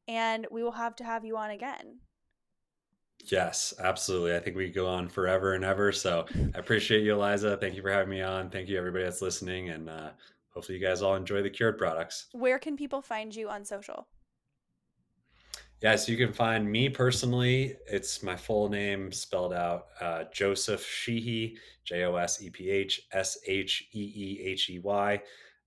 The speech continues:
Speaker 2: And Cured, you can find on Instagram at Cured Nutrition.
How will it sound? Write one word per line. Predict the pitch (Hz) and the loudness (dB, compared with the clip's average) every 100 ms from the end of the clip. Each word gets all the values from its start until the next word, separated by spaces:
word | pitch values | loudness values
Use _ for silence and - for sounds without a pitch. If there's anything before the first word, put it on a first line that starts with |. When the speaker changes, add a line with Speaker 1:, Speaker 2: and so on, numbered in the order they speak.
| - | 0
Speaker 2:
And | 95 92 90 85 - | 2 2 0 -4 -4
Cured, | - 107 107 107 104 | 4 6 8 6 4
you | 98 | -2
can | 98 | -8
find | 92 - 95 92 92 90 | -8 -2 2 2 0 -2
on | 87 | -6
Instagram | 90 87 101 92 90 | -6 -6 -4 -4 -2
at | 87 87 - | -4 -6 -10
Cured | - 101 98 98 95 90 - - _ _ | -2 2 4 2 0 -4 -18 -20 _ _
Nutrition. | 95 92 110 107 127 127 127 | -10 0 4 4 4 4 2